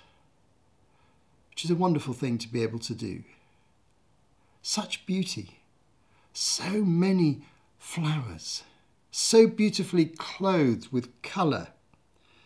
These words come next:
in their petals and the structure, so many multitudes of wonderful colours.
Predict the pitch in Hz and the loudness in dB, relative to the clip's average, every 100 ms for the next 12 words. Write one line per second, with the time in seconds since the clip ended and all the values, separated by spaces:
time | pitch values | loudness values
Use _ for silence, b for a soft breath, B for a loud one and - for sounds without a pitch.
0 | b b b b _ - 135 131 127 127 | b b b b _ -2 2 4 4 2
1 | 123 B B 147 - 285 - 123 101 - | -2 B B -2 0 -2 0 -2 -2 -4
2 | 127 123 - 180 165 - 123 110 - _ | -4 -4 -2 0 -2 -2 -8 -10 -18 _
3 | _ _ _ _ - - 240 240 190 180 | _ _ _ _ -6 -4 -2 0 0 2
4 | 170 - B B - 170 175 190 185 165 | 2 0 B B -4 2 6 6 4 -2
5 | - 165 135 120 135 117 156 156 147 131 | 0 2 2 2 -6 -6 -2 0 0 -2
6 | 139 123 - b b b - - 143 147 | -6 -6 -8 b b b -14 -8 -2 -2
7 | 101 87 - | -2 -6 -12